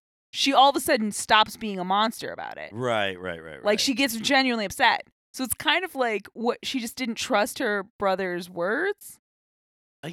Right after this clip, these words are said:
Speaker 2: guess. And that actually, that was kinda confusing too. But first, so what happens is
Speaker 1: Okay.
Speaker 2: she walks in on Liz and Max. And this is, I don't know if everyone who's listening is as confused as I was, but these are different Liz's and Max's.
Speaker 1: <laughs>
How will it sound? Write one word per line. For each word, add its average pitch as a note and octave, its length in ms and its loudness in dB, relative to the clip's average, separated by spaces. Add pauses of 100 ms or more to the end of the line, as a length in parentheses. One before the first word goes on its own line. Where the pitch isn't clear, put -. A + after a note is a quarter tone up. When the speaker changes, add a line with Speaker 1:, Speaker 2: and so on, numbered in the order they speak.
Speaker 2:
guess. G3+ 220 -4
And F#3 280 -8
that B3 300 -2
actually, G3 380 -10
that G3 300 -4
was F3 120 -10
kinda D#3+ 220 -10
confusing A#2 460 -10
too. G2 140 -12
But B2 180 -6 (100)
first, G#3 280 -8
so D3+ 100 -4
what C#3 160 -8
happens D3+ 400 -10
is A#2+ 160 -12 (260)
Speaker 1:
Okay. G#3+ 160 -2
Speaker 2:
she F#3+ 160 -8
walks G3 380 -4
in D3+ 200 -8
on A#2 200 -10
Liz A#2+ 260 -10
and A#2 180 -14
Max. F#2 640 -16 (320)
And C3+ 140 -6
this F#3 180 -8
is, F3+ 440 -12 (1040)
I C3 80 2
don't F3+ 140 -4
know E3+ 140 0
if C#3 80 -4
everyone C#3+ 360 -2
who's A#2 200 -6
listening A#2 420 -8
is G#2 180 -10
as F#2+ 140 -16
confused D#3+ 580 -8
as C3 100 -14
I B2+ 160 -6
was, G#2+ 180 -8
but A2 140 -16
these D#3 200 -8
are B2 120 -8 (140)
different D#3 480 -8
Liz's C3 360 -10
and B2+ 160 -16
Max's. G2 720 -14
Speaker 1:
<laughs> - 500 -10